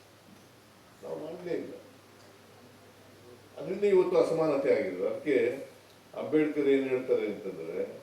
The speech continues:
ಎಲ್ಲಿವರೆಗೆ ಸ್ವಾತಂತ್ರ್ಯ ಬಂದು ಇಷ್ಟು ಎಪ್ಪತ್ತೈದು ವರ್ಷ ಆಯ್ತು,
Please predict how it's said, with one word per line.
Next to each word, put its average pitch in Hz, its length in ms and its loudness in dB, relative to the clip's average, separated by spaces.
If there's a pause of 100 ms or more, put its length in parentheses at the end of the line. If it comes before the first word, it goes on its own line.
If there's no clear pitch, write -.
(760)
ಎಲ್ಲಿವರೆಗೆ 123 680 0
ಸ್ವಾತಂತ್ರ್ಯ 117 520 -2
ಬಂದು 113 260 -8
ಇಷ್ಟು 107 300 -12
ಎಪ್ಪತ್ತೈದು 107 680 -6
ವರ್ಷ 101 200 -8
ಆಯ್ತು, - 380 -6